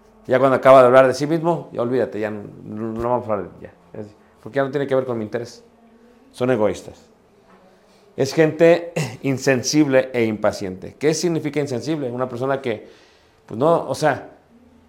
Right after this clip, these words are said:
en la iglesia a veces la hermana se sintió y los rojos dicen, "Pues que se sienta.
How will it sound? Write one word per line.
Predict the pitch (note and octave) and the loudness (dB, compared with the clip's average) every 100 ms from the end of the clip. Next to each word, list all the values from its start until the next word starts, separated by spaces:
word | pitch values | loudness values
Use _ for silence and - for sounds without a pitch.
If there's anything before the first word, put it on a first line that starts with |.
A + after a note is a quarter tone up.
| _ _ _ _ - | _ _ _ _ -2
en | C3 | 2
la | |
iglesia | C3+ D#3 D#3 | 2 4 6
a | D#3 | 4
veces | D3 D3+ C#3 - | 4 0 -2 -4
la | C3+ | 2
hermana | C#3 D3+ F3 F3+ | 4 4 4 2
se | C#3+ | 0
sintió | B2+ B2+ E3 F3 - - _ _ _ _ - | -4 -4 -4 -4 -8 -20 _ _ _ _ -4
y | |
los | A#2+ C3+ | 2 4
rojos | D3+ C#3+ | 4 0
dicen, | D3+ C#3+ - - _ _ - - _ _ _ | -2 -4 -8 -20 _ _ -20 -20 _ _ _
"Pues | - | -18
que | G#2 | -14
se | F#2+ | -10
sienta. | B2 D#3 D#3+ | -8 -6 -6